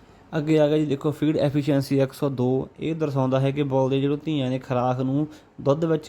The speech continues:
ਕਿੰਨੀ ਕੁਸ਼ਲਤਾ ਨਾਲ ਤਬਦੀਲੀ ਕਰਦੀਆਂ ਨੇ। ਠੀਕ ਆ ਜੀ, ਸੋ ਆਪਾਂ ਜੇ ਔਸਤ ਦੇਖੀਏ, ਬੇਸਲਾਈਨ ਦਾ ਸੌ ਮੰਨਿਆ ਗਿਆ ਹੈ। ਸੋ ਇਸ ਦਾ ਮਤਲਬ ਹੈ, ਇਸ ਬੁੱਲ ਦੀਆਂ ਜਿਹੜੀਆਂ ਧੀਆਂ, ਉਹ ਖੁਰਾਕ ਨੂੰ ਦੋ percent ਵੱਧ ਕੁਸ਼ਲਤਾ ਨਾਲ ਦੁੱਧ ਵਿੱਚ ਬਦਲਦੀਆਂ ਨੇ। ਠੀਕ ਆ, ਸਧਾਰਨ ਗਾਵਾਂ ਨਾਲੋਂ। ਸਧਾਰਨ ਭਾਸ਼ਾ ਵਿੱਚ ਦੇਖੀਏ ਤਾਂ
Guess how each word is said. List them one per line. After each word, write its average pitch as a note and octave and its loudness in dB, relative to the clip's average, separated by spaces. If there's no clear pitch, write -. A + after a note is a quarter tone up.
ਕਿੰਨੀ D3+ 0
ਕੁਸ਼ਲਤਾ C#3 -2
ਨਾਲ C3+ -2
ਤਬਦੀਲੀ B2+ -2
ਕਰਦੀਆਂ B2 -2
ਨੇ। C3 -8
ਠੀਕ C3 -2
ਆ C#3 2
ਜੀ, C#3 0
ਸੋ D#3+ 2
ਆਪਾਂ D3 0
ਜੇ D3+ 0
ਔਸਤ C#3 0
ਦੇਖੀਏ, C#3 -2
ਬੇਸਲਾਈਨ C3 -2
ਦਾ C3 0
ਸੌ B2 -2
ਮੰਨਿਆ B2+ 0
ਗਿਆ C3+ 2
ਹੈ। C#3 0
ਸੋ D3+ 0
ਇਸ C3+ 2
ਦਾ C3+ 0
ਮਤਲਬ C3 -2
ਹੈ, C3 2
ਇਸ B2+ -4
ਬੁੱਲ B2 -2
ਦੀਆਂ C3 -2
ਜਿਹੜੀਆਂ C3 -6
ਧੀਆਂ, C#3 -4
ਉਹ C3+ -4
ਖੁਰਾਕ B2+ 0
ਨੂੰ B2+ -4
ਦੋ B2+ -2
percent B2 -4
ਵੱਧ C3+ -2
ਕੁਸ਼ਲਤਾ B2 -4
ਨਾਲ B2+ 0
ਦੁੱਧ C#3 0
ਵਿੱਚ C#3+ -2
ਬਦਲਦੀਆਂ B2 -4
ਨੇ। G2+ -12
ਠੀਕ C3 -4
ਆ, C#3+ 0
ਸਧਾਰਨ C#3 0
ਗਾਵਾਂ A#2+ -2
ਨਾਲੋਂ। A#2+ -8
ਸਧਾਰਨ D3 2
ਭਾਸ਼ਾ C#3 0
ਵਿੱਚ C3 0
ਦੇਖੀਏ C3 -4
ਤਾਂ C#3 -4